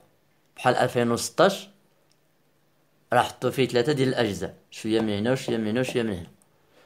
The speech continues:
دونك ملي كتحط نتا هادشي قدامك كتكون قسمتي الكيمياء، ها الفقرة الأولانية ولا الجزء الأول، ها الثاني، ها الثالث. دابا الجزء الأولاني اللي مهم فيه، هاد الجزء رقم واحد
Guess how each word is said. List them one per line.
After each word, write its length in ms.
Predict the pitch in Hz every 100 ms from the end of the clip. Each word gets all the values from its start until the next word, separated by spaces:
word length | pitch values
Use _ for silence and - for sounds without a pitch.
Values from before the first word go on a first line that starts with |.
| -
دونك 180 | 92 107
ملي 100 | 120
كتحط 380 | 127 - 120 117
نتا 120 | 123
هادشي 240 | 120 -
قدامك 560 | 113 104 104 208 220 - _ _ _ _ _ -
كتكون 280 | 107 - 127
قسمتي 380 | - - 156 147
الكيمياء، 460 | 143 127 110 - - _ _ _ _
ها 100 | 95
الفقرة 300 | 107 - -
الأولانية 440 | 110 104 107 104 107
ولا 120 | 104
الجزء 260 | 95 92
الأول، 300 | 101 101 147
ها 80 | 110
الثاني، 360 | 107 - 123 127
ها 60 |
الثالث. 320 | 113 - 85 - _ _ _ _ - - - -
دابا 220 | 117 143
الجزء 340 | 165 156 139 151
الأولاني 520 | 156 165 170 208 254 - - _ _ - -
اللي 260 | 110 123 180
مهم 300 | 165 147 147
فيه، 360 | - 147 107 - - _
هاد 180 | 92 92
الجزء 240 | 98 98
رقم 320 | 107 104 117 120
واحد 300 | 139 233